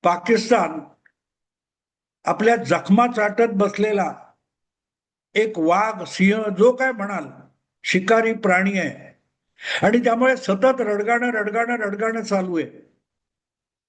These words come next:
पण त्यातून सावरून उभं राहायचं तर कसं करायचं? तुम्हाला माहिती आहे की अगदी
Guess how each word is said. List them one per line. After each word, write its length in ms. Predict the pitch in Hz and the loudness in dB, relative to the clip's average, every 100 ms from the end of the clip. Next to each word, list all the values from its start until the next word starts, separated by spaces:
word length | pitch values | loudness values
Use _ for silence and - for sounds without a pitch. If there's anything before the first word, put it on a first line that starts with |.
| _ _ _ _ _ _ _ _ _ - | _ _ _ _ _ _ _ _ _ -2
पण 120 | 247 | -2
त्यातून 400 | - 202 196 262 254 | 0 -2 0 -2 0
सावरून 500 | 220 190 233 269 254 | 0 2 0 0 0
उभं 200 | 202 247 | 0 2
राहायचं 340 | 262 254 262 | 0 0 -2
तर 60 | 269 | -2
कसं 260 | 254 262 | -2 -2
करायचं? 440 | 247 233 202 139 135 - _ _ _ _ _ _ _ _ | -2 -2 -4 -6 -16 -18 _ _ _ _ _ _ _ _
तुम्हाला 240 | 185 233 247 | 0 2 2
माहिती 280 | 240 247 262 | 2 0 0
आहे 100 | 254 | 0
की 100 | 240 | 0
अगदी 340 | 240 247 240 | 0 0 0